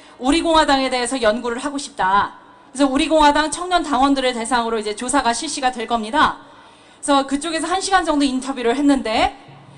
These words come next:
그 인터뷰와 연구를 주관하는 박사님이 한 삼십 대 정도 돼요. 젊어요. 그분이 하시는 말씀 왈,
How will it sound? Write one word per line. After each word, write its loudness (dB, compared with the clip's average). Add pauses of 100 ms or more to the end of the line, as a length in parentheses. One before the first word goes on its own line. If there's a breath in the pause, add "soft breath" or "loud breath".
(160 loud breath)
그 -2
인터뷰와 2
연구를 0
주관하는 0
박사님이 0
한 2
삼십 -8
대 -4
정도 -2
돼요. -2
젊어요. 0 (420 loud breath)
그분이 2
하시는 2
말씀 0
왈, 2